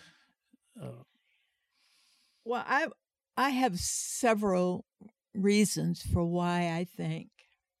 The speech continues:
Speaker 2: our book is timely. First of all, in the book, we identify the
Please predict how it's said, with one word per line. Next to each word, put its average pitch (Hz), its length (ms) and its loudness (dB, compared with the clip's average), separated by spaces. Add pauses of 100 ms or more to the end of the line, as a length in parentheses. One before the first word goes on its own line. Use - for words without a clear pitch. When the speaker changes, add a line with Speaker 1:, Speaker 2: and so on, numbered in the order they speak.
(260)
Speaker 2:
our 170 200 -6
book 147 340 -8
is - 280 -16
timely. 160 720 -10 (1200)
First - 420 -8
of 180 140 -4
all, 175 460 0 (1040)
in 247 240 0
the 233 100 -2
book, 156 280 -6 (120)
we 190 220 -2
identify 180 720 -2
the 160 320 -8